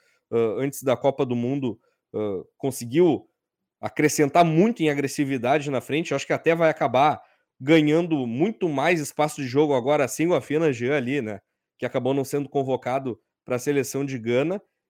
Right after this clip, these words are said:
E vamos ver, né, o que pode oferecer. Talvez pescar uma segunda posição do grupo ali, a seleção de Gana consiga, né, mas acho bem provável. Um time que, como eu destaquei ali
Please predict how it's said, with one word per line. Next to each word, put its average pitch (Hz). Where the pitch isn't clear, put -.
E 143
vamos 262
ver, 247
né, 208
o -
que -
pode 151
oferecer. 180
Talvez 120
pescar 151
uma 165
segunda 160
posição 156
do 156
grupo 156
ali, 139
a 151
seleção 147
de 135
Gana 131
consiga, 196
né, 139
mas 160
acho 175
bem 160
provável. 151
Um 117
time 151
que, 165
como 151
eu 170
destaquei 156
ali 143